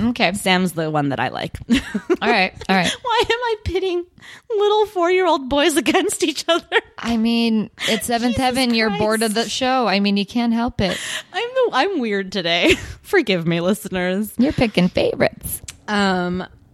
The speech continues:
Speaker 2: anyway, so, yeah, so then they're making out, and then, and then after Eric is, has left with the twins, then they stop, and he's all like, "Did you hear something? Really? Really, dude?"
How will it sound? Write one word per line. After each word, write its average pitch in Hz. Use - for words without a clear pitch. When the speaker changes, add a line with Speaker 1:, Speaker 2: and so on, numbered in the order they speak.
Speaker 2:
anyway, 170
so, 190
yeah, 240
so -
then 277
they're 302
making 302
out, 247
and 220
then, 226
and 208
then 214
after 247
Eric 208
is, 180
has 190
left 175
with 185
the 160
twins, 185
then 202
they 185
stop, 165
and 160
he's 175
all 165
like, 156
"Did 226
you 240
hear 185
something? 359
Really? 277
Really, 226
dude?" 226